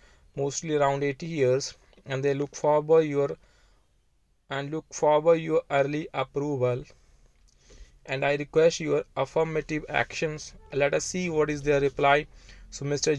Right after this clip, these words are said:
जी रामाचंद्रन जी की तरफ से ये आरटीआई क्वेरी, you know, uh, put up करी गई है regarding the hundred percent D A neutralization to pre-November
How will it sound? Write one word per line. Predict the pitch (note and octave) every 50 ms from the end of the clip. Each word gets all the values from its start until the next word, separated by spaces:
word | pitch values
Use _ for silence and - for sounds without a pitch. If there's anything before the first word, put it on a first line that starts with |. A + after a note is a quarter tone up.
| B2+ B2 C3
जी | D3+ E3 F3 E3+
रामाचंद्रन | D#3 D3 D3 C#3+ C#3+ C#3+ - - C#3+ C#3 C3+ C#3 C#3+ C#3+ C#3+ C#3
जी | C3+ D3+ E3 - - _ _ _ _ _ _ _ _ _ _ _ - _ _ _ - -
की | D#3+
तरफ | D#3 - E3 E3 F3 F3
से | - F#3+ E3+
ये | D#3+ D#3 D#3+ E3+ E3 - _ _ _ _ _ _ _ _ _ _ _ _ _ _ _ _ _ _ _ _ - -
आरटीआई | C#3 C3+ C#3 B2+ D3 D3 C#3+ -
क्वेरी, | - C#3 C3+ C3+ C3 C3 C#3 C#3+ - _ _ _ _ _ _ _ _ _ D3
you | C3+
know, | C#3 C#3+ D3 D3+ - -
uh, | C#3 C#3 C3+ C3 - -
put | D3 C#3 D3
up | C#3+ - -
करी | C3+ C3+ D3 D3+
गई | D3 D#3 D3+
है | D3 D3 C#3+ - _ _ _ _ _ _ _ _ _ _ _ - - - - - - - - - - _ _ - - _ - - - C#3+ C#3+
regarding | C#3+ C#3+ C#3 C3+ C#3 D3 D3+ D3+
the | D#3 D3 D3
hundred | C#3+ C#3+ D3 D3 C#3 -
percent | - C#3 - D3 D3 C#3+ C3+
D | C3+ C#3+ C#3+ D3+ D#3
A | D#3 C#3+
neutralization | C3+ C3 C#3 C3 C#3 C3+ C3+ C3+ C3 - C#3+ C#3 -
to | D3+ C#3 - -
pre-November | - E3+ F3+ F3 D#3 C3 B2+ B2+ B2+ B2+ C3 C#3 C#3+ C3